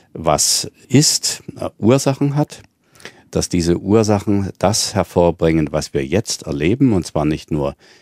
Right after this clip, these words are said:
im Bereich der physikalischen oder der naturhaften Erscheinungen, sondern auch der moralischen. Denn jeder Gedanke, jeder Gedankenimpuls, jedes Wort und jede Tat, die dann aus diesem Gedanken kommt, hat ihre Wirkung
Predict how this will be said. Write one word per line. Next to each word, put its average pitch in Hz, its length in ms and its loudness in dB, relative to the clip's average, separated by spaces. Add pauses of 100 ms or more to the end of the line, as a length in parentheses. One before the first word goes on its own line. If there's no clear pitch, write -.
(160)
im 71 160 -4
Bereich 67 460 -4
der - 160 -8
physikalischen 110 840 0
oder 65 160 -6
der - 160 -12
naturhaften 104 680 -2
Erscheinungen, 73 580 -2
sondern 71 340 -6
auch 69 280 -10
der - 160 -6
moralischen. 71 680 -2 (580)
Denn 73 120 -2
jeder 76 260 2
Gedanke, 120 720 0 (100)
jeder 71 220 -4
Gedankenimpuls, 67 1160 -2 (500)
jedes - 360 -10
Wort 98 460 0
und - 280 -16
jede - 300 -10
Tat, 90 440 -2
die 98 80 -2
dann 90 200 0
aus 87 160 -4
diesem 85 260 -4
Gedanken 80 500 -2
kommt, 80 380 -4 (420)
hat - 360 -8
ihre 71 320 -6
Wirkung 71 440 -4